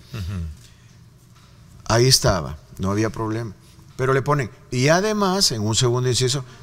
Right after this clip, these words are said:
Speaker 2: al registro de la, nacional de las personas naturales. Y les digo, ¿cómo me van a sancionar a mí, al R N P N, si yo no tengo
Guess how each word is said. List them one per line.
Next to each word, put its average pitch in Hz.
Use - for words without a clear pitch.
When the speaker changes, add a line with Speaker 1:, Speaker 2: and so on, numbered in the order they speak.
Speaker 2:
al 123
registro 135
de 135
la, 117
nacional 107
de 131
las 110
personas 98
naturales. 107
Y 90
les 107
digo, 107
¿cómo 139
me 151
van 151
a 147
sancionar 147
a 151
mí, 147
al 104
R 113
N 123
P 127
N, 139
si 135
yo 131
no 143
tengo 135